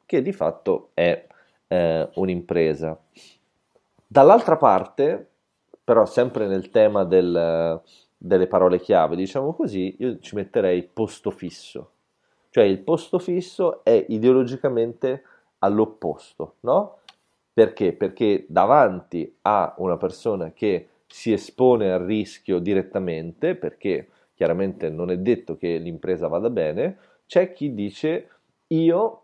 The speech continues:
non voglio assumermi dei rischi, voglio che alla fine del mese entri quel bonifico e quel bonifico deve essere ciò che mi possa garantire una vita stabile e serena con tutti i miei,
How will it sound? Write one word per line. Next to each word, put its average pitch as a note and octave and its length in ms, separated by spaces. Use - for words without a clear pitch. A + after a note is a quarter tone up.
non F3 260
voglio F2 540
assumermi E2+ 600
dei F2 180
rischi, A#2+ 640
voglio G2+ 400
che G#2 160
alla E2 140
fine G2 220
del F#2+ 120
mese F#2+ 540
entri G2+ 420
quel F2+ 180
bonifico F#2 760
e - 80
quel F3+ 160
bonifico A2+ 500
deve B2 180
essere A2+ 300
ciò F2 240
che - 140
mi G#2+ 100
possa A2 320
garantire E2+ 640
una G2+ 240
vita F#2 460
stabile A2+ 720
e F2+ 100
serena F2+ 600
con D3 260
tutti F2 240
i F2+ 40
miei, D#2 840